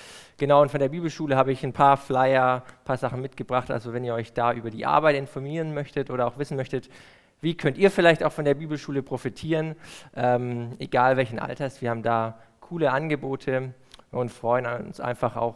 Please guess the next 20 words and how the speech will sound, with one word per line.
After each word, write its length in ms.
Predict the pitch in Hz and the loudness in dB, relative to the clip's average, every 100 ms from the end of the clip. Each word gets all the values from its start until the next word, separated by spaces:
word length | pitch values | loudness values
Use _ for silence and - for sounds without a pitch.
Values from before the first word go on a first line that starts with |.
| - | -6
wenn 220 | 123 123 | -6 -6
ihr 260 | 135 139 | 0 0
aus 220 | - 123 - | 0 -4 -6
der 120 | 120 | -8
Region 360 | 120 127 120 | -6 -8 -8
hier 360 | 117 - 123 120 - - - | -10 -8 -4 -4 -6 -18 -14
von 160 | - 123 | -8 -6
uns 380 | 151 160 160 - | -4 -4 -4 -8
und 180 | 135 | -8
unserer 280 | 123 123 113 | -8 -8 -6
Arbeit 420 | 107 120 123 117 | -2 0 0 -2
profitieren 460 | - 110 - 120 110 | -6 -16 -10 -8 -6
dürft. 440 | 98 104 - - _ _ _ _ _ _ _ - - - | -8 -10 -14 -20 _ _ _ _ _ _ _ -20 -18 -8
Genau. 300 | 127 110 - - _ _ _ _ _ _ _ _ _ _ _ _ _ _ | -8 -6 -12 -20 _ _ _ _ _ _ _ _ _ _ _ _ _ _
Die 60 | 170 | -10
Predigt 420 | 151 185 226 208 | 0 0 0 2
habe 140 | 196 170 | 2 2
ich 80 | |
überschrieben 600 | 180 170 156 - 202 190 165 | 0 0 0 -2 -4 0 2
mit 340 | 170 - - | 0 -2 -20